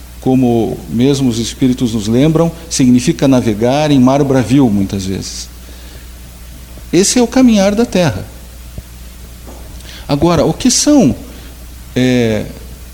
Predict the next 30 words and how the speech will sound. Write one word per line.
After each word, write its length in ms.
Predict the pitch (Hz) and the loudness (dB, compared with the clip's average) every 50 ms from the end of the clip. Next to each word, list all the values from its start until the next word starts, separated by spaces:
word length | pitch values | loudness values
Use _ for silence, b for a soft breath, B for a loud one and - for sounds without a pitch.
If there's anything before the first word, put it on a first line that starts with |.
| - - - - - - - - - - - - - - - - - - | -20 -20 -20 -20 -20 -20 -18 -18 -18 -18 -18 -18 -18 -18 -18 -18 -12 -6
essas 300 | 135 139 - 165 143 - | -4 -2 0 0 0 0
figuras 400 | - 143 131 139 170 160 143 120 | 2 2 2 4 4 4 4 4
de 80 | 131 135 | 2 2
escalar 480 | 127 - - 143 127 139 156 175 175 | 2 0 0 0 0 2 2 2 2
uma 180 | 160 147 143 135 | 2 4 4 4
montanha, 640 | 135 123 120 - - 151 165 165 156 143 131 120 | 4 4 2 2 2 2 4 4 4 4 4 2
navegar 500 | 113 123 123 113 127 120 131 139 147 147 | 2 0 2 2 2 2 2 2 4 4
em 60 | 135 | 4
mar 220 | 120 127 123 120 117 | 4 4 4 2 2
bravio? 580 | 107 110 107 101 101 117 143 156 151 147 143 147 - - B B B B B B B B - - - - - - - 113 123 - - 190 - - - - - - - - - - - - - - - - | 0 0 -2 -2 0 2 2 4 2 2 0 -4 -8 -16 B B B B B B B B -20 -20 -18 -18 -18 -18 -16 -16 -16 -16 -16 -18 -16 -16 -18 -18 -18 -18 -20 -18 -18 -18 -18 -18 -18 -14 -10 -10
O 60 | - | -6
que 160 | - - 208 | 0 0 0
são 300 | - - - 262 254 220 | 2 4 4 6 6 6
essas 240 | 175 160 - 156 139 | 4 4 2 2 2
situações 500 | - 156 - 147 127 - - 165 165 - | 2 0 0 0 -2 -2 0 -2 -2 -2
que 120 | - - | -2 0
nós 420 | 135 139 147 160 170 165 - - - B B B B B | 2 2 4 4 4 2 0 -2 -4 B B B B B
concebemos 600 | - 160 147 - 147 131 143 151 156 151 139 - | 0 0 2 2 0 2 2 2 4 2 2 0
como 260 | - - 147 139 135 | 0 0 2 2 2
desafios? 760 | 127 131 123 110 120 107 - - 101 95 - - - - - - B B B B B B B B B | 2 2 2 0 0 -2 -4 -6 -8 -8 -6 -6 -8 -10 -10 -12 B B B B B B B B B
São 260 | - - 247 247 240 | -4 -2 0 2 2
as 80 | 233 - | 2 2
superações 680 | - - - - 220 196 185 - - - 190 190 - | 0 -2 0 0 2 2 2 0 -2 -2 -2 -4 -4
que 100 | - - | -4 -4
nós 320 | 202 185 175 175 180 170 160 | -4 -2 0 0 0 0 0
mesmos 460 | 160 156 151 156 156 160 165 160 151 | 2 2 2 2 2 2 0 0 0
vamos 300 | 147 139 143 151 139 - | 0 2 2 0 0 -2
ter 200 | - 131 127 127 | 0 0 0 0
que 140 | - - 123 | 0 -4 -6
fazer 480 | - - 156 139 107 107 120 120 127 | -4 -2 -4 -2 0 0 0 0 0